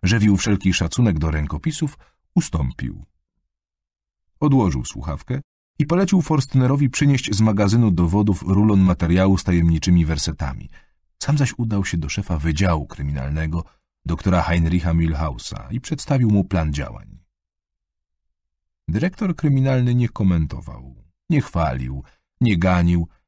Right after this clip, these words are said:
niczego nie sugerował. Sprawiał wrażenie dziadka, który z pobłażliwym uśmiechem słucha fantastycznych rojeń wnuka. Gładził swą długą, szpakowatą brodę,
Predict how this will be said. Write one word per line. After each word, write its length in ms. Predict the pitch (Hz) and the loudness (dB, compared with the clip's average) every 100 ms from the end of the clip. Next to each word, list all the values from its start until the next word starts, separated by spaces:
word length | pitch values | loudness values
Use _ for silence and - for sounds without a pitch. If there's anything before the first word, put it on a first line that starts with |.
| _ - | _ 0
niczego 340 | 90 90 82 | 2 2 2
nie 100 | 82 | 0
sugerował. 720 | 78 80 85 85 67 57 - - _ _ _ _ _ _ _ _ _ | 0 -4 0 0 -2 -8 -16 -20 _ _ _ _ _ _ _ _ _
Sprawiał 380 | - - 254 240 | -12 -4 -2 0
wrażenie 480 | 151 135 127 139 104 | 2 2 2 0 0
dziadka, 580 | 76 82 - - - - _ _ - | 0 -2 -6 -14 -16 -16 _ _ -4
który 220 | 113 110 | 0 0
z 60 | |
pobłażliwym 640 | - 101 104 98 101 143 123 | 2 0 2 2 2 4 4
uśmiechem 440 | 95 104 123 110 | 2 0 0 -2
słucha 340 | - 117 - 117 | -2 -4 -4 -2
fantastycznych 720 | 95 90 90 - 120 - 95 | 0 0 -2 -4 -4 -2 -2
rojeń 320 | 82 95 90 | 2 2 4
wnuka. 480 | 76 73 65 - - - _ _ _ _ _ _ _ _ - | 2 -2 -6 -10 -16 -18 _ _ _ _ _ _ _ _ -10
Gładził 580 | - 95 101 78 62 50 | 0 2 4 2 -4 -10
swą 280 | - 64 | -10 -8
długą, 400 | 64 82 98 87 | -4 0 2 0
szpakowatą 680 | 73 - 80 82 82 78 71 | -2 -4 -4 -2 -4 -4 -4
brodę, 380 | 71 87 101 110 | -2 -2 -2 -4